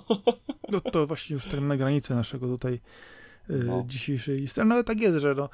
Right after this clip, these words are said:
Speaker 1: e, seriale nas wychowują, kształtują, jakbyśmy tego chcieli lub nie chcieli. E, świadomie
Speaker 2: Pewnie,
Speaker 1: czy
Speaker 2: przez
Speaker 1: nieświadomie.
Speaker 2: osmozę.
Speaker 1: Jedne oglądamy, a innych nie oglądamy i dziwimy się, dlaczego w ogóle ktokolwiek je ogląda. No ale tak jest właśnie, że no, odbiorcy są różni i, e,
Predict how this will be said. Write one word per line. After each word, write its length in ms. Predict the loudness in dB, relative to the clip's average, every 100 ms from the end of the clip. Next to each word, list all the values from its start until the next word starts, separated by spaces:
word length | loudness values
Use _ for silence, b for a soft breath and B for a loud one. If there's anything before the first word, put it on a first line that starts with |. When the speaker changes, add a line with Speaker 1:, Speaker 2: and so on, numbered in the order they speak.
| B B
Speaker 1:
e, 240 | -6 -4
seriale 320 | 0 2 2 2
nas 160 | 2
wychowują, 480 | 0 0 0 0 0
kształtują, 520 | -2 0 2 2 0
jakbyśmy 360 | 0 -2 -4 -4
tego 180 | -2 -2
chcieli 280 | -2 -2 0
lub 180 | -2
nie 100 | -2
chcieli. 400 | 0 0 0 -2 -6 B B B B B
E, 160 | 0 0
świadomie 420 | 2 2 4 6
Speaker 2:
Pewnie, 160 | 6 4
Speaker 1:
czy 60 |
Speaker 2:
przez 180 | 6 6
Speaker 1:
nieświadomie. 280 | 6 6 4
Speaker 2:
osmozę. 260 | 4 2 -2 -12 _ -20 B B B B 2
Speaker 1:
Jedne 340 | 6 8 8
oglądamy, 600 | 8 8 8 6 6 4
a 80 | 6
innych 260 | 4 4 4
nie 100 | 2
oglądamy 500 | 2 4 4 4 4
i 80 | 4
dziwimy 300 | 2 2 0
się, 100 | 0
dlaczego 300 | 0 0 0
w 60 |
ogóle 160 | 2 2
ktokolwiek 380 | 0 -6 -4 -2
je 100 | -2
ogląda. 480 | 2 2 4 0 -2 -6 b b b b b b -4
No 160 | 0 4
ale 240 | 4 2
tak 200 | 0 0
jest 160 | -2 0
właśnie, 280 | -4 -2
że 120 | -2 -2
no, 100 | 2
odbiorcy 400 | 4 4 0 -4
są 180 | 0 2
różni 360 | 2 0 -2 -8 -6
i, 320 | -4 -4 -6 b b b b b
e, 80 | -16